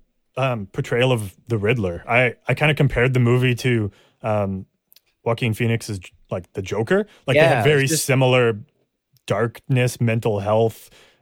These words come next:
Speaker 1: like, just
Speaker 2: Yeah.
Speaker 1: unhinged vibes to
Speaker 2: Mm-hmm.
Speaker 1: them. You, you used a really great word. I'll let you say it because it makes you sound smart.
Speaker 2: Psychoanalytical?
Speaker 1: Yeah.
Speaker 2: That one? <laughs>
Speaker 1: Yeah.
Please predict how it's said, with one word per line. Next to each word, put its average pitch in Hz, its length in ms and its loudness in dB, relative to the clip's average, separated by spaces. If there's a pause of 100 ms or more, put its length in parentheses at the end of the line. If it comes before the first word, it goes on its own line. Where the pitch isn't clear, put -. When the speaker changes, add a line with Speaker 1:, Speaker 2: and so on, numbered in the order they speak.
(180)
Speaker 1:
like, 95 180 -6
just 120 180 0
Speaker 2:
Yeah. 107 100 -2
Speaker 1:
unhinged 113 720 -2 (640)
vibes 98 440 -4
to 151 60 -2
Speaker 2:
Mm-hmm. 151 100 0
Speaker 1:
them. 175 180 2 (160)
You, 143 140 2
you 160 300 -2
used 135 260 -2
a 123 40 0
really 113 180 2
great 104 240 -4
word. 92 220 -4
I'll 92 120 -4
let 107 140 -2
you 95 120 -10
say 87 220 -12
it 80 100 -20
because 95 180 -8
it 92 60 -6
makes 98 240 -4
you 95 80 -10
sound 85 240 -14
smart. 85 340 -16 (640)
Speaker 2:
Psychoanalytical? 127 880 0 (360)
Speaker 1:
Yeah. 98 320 -2 (220)
Speaker 2:
That 131 120 2
one? 220 180 6 (220)
<laughs> 214 240 2
Speaker 1:
Yeah. - 240 2